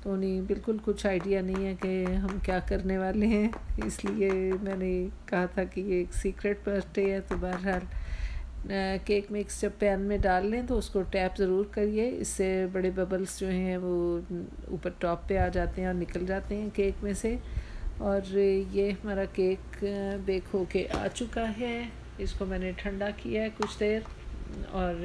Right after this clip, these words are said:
जब ठंडा हो गया तो इसके ऊपर मैं हनी लगाऊंगी और फिर क्रीम and then almonds। ये, अ, हनी आलमंड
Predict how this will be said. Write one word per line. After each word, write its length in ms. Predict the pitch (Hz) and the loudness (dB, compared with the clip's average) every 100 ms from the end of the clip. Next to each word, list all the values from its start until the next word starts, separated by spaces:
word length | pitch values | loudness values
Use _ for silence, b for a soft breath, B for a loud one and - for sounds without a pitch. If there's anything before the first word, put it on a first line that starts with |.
| 180 180 180 180 | 0 0 0 -2
जब 180 | 180 | -4
ठंडा 340 | - 190 190 202 | -4 -2 -2 -2
हो 140 | 208 202 | -2 -2
गया 240 | 202 214 220 B B B B B - | -2 -2 -6 B B B B B -2
तो 80 | 208 | 2
इसके 260 | 196 - 208 | 2 2 2
ऊपर 240 | 196 208 | 2 0
मैं 640 | 185 196 185 185 180 180 | 0 2 2 2 0 0
हनी 500 | - 175 175 196 208 | -2 -2 -2 0 0
लगाऊंगी 800 | 208 208 208 202 208 214 220 214 | 0 0 0 -2 -2 -2 -2 -2
और 220 | - 185 180 - | 0 2 2 0
फिर 100 | 180 | -2
क्रीम 440 | - 196 196 202 | 0 0 0 4
and 380 | 196 180 175 180 | 4 4 0 -2
then 140 | 175 175 | -2 0
almonds। 540 | 180 165 156 160 - 185 | 0 0 -2 -4 -4 -2
ये, 320 | 180 185 180 | 2 2 0
अ, 60 | 180 190 - | -2 -8 -6
हनी 520 | 190 190 185 208 214 214 | -4 -2 -2 -2 0 0
आलमंड 480 | 196 185 202 202 | 0 0 -2 -2